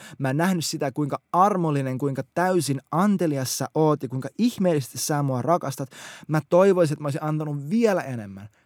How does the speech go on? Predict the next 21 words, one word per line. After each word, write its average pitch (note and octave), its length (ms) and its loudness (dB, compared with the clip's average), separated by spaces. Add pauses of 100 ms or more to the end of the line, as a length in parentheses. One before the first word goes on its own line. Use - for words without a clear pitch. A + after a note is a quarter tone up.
(220)
vielä F3 340 2
enemmän. F#2 460 -14 (480)
Kaikki, D3 580 0 (200)
koko D#3 360 2
ajan, A2 300 -6 (540)
jokaisessa D#3 600 2
hetkessä, A#2+ 540 -10 (320)
sata F3 380 -2
prosenttia. A2 580 -10 (840)
Tää F3 140 4
on G#3 120 4
se, F#3 120 -2
mitä F3 200 2
Jeesuksen D#3 500 0
näkeminen B2+ 480 -2
tuottaa A#2 480 -4
meissä. G#2 400 -10 (760)
Hän D#3+ 180 0
on D#3 120 0 (100)
täysin F3+ 460 2
ihmeellinen. C3+ 720 -4